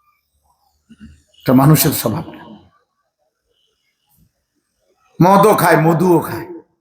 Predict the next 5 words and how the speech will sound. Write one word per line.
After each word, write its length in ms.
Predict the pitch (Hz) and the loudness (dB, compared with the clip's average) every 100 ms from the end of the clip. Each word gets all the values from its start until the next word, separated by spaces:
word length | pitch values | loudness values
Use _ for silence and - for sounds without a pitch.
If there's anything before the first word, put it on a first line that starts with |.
| _ _ _ _ _ _ _ _ _ _ _ _ _ _ - | _ _ _ _ _ _ _ _ _ _ _ _ _ _ -4
সালামও 440 | - 208 220 226 226 | 0 4 4 4 2
দেয়, 160 | 202 156 | 2 2
গালিও 340 | 160 160 160 151 | 0 0 -2 -2
দেয়, 140 | 120 110 - - - _ _ _ _ _ _ _ _ _ _ _ _ _ - | -6 -14 -18 -20 -20 _ _ _ _ _ _ _ _ _ _ _ _ _ 0
নিজের 260 | 220 220 | 4 4